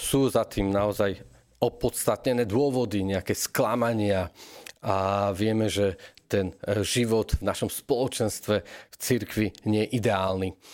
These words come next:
Ale práve dnešný sviatok, obrátenie svätého Pavla a to prvé čítanie, ktoré sme počuli dnes, aj celý príbeh svätého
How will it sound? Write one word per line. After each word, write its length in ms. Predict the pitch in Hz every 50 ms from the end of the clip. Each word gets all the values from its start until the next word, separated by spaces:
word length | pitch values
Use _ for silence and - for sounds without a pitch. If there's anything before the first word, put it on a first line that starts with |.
| - - - - - -
Ale 560 | - - 95 101 101 98 101 101 101 98 98
práve 720 | - - - 117 110 104 107 110 98 104 104 98 - - - -
dnešný 240 | 113 123 120 - 131
sviatok, 680 | 117 - - 131 135 131 131 - 113 107 107 - - _ _ - - _ _ _ - -
obrátenie 540 | 117 110 98 113 104 104 - - 117 107 98
svätého 420 | - - 117 104 - - 110 104 -
Pavla 420 | - 117 117 117 107 104 101 95 -
a 100 | - 98 98 95 92 - - - - - _ - -
to 80 | - -
prvé 300 | - 120 110 110 104 -
čítanie, 420 | - - 151 135 - 120 110 98
ktoré 240 | - - - 95 95
sme 240 | 87 90 98 98 95 - - - - - _ _
počuli 420 | - 123 - - - 185 170 156 143
dnes, 320 | 127 151 160 165 147 117
aj 160 | 117 110 104
celý 300 | - - 131 123 117 110
príbeh 500 | 101 - - 156 165 139 104 107 127 135 - - - - - - - - - - - _ _ _ _ -
svätého 420 | - - 127 123 123 - 139 123